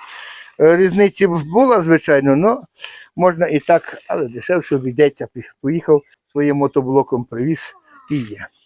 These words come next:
Зараз ми вкинемо, подивимося, що в нас вийде.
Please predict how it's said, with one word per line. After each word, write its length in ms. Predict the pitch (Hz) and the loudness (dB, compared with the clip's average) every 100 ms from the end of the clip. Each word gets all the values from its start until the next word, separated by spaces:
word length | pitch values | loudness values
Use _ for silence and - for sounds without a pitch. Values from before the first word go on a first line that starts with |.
| _ _ _ - - - | _ _ _ -20 -18 -6
Зараз 400 | 156 156 147 139 | 0 2 0 -2
ми 120 | 147 | -2
вкинемо, 500 | - 143 139 135 131 | 0 0 0 0 0
подивимося, 500 | 139 135 127 127 131 | 0 0 0 -2 -10
що 360 | - - - | -12 -6 -2
в 20 | 131 | 0
нас 200 | 135 143 | 0 2
вийде. 380 | 202 165 120 | 2 2 -6